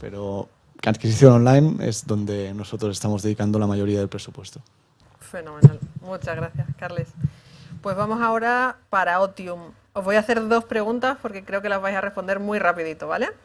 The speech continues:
Speaker 2: Eh, son también de, de personas que están conectadas online, Arturo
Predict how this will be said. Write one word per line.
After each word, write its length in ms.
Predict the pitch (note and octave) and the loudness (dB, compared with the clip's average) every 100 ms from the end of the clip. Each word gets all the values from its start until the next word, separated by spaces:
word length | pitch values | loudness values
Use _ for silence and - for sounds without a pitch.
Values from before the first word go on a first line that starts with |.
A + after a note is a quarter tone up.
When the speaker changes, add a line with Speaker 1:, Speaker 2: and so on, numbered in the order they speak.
| _ - | _ -10
Speaker 2:
Eh, 380 | F#3 F3+ F3+ F#3 | -6 -4 -4 -6
son 160 | G#3 | -6
también 440 | G#3 G#3 G#3 G#3 G#3 | -4 -4 -4 -8 -6
de, 800 | G3+ G3 F#3+ F#3+ F#3+ F#3 F3 C#3+ | -4 -4 -4 -4 -6 -8 -10 -12
de 140 | F#3 G3 | -10 -8
personas 340 | G3 G3+ G#3 | -8 -8 -10
que 80 | G#3 | -10
están 240 | - G#3 | -8 -8
conectadas 480 | G3 F#3 F#3 F#3 F#3+ | -6 -8 -6 -8 -6
online, 440 | F#3+ F#3+ G#3+ C4+ C4+ | -8 -6 -4 -4 -6
Arturo 640 | F#3 F3+ - G#3+ G#3+ A3 | -8 -8 -6 -4 -2 -2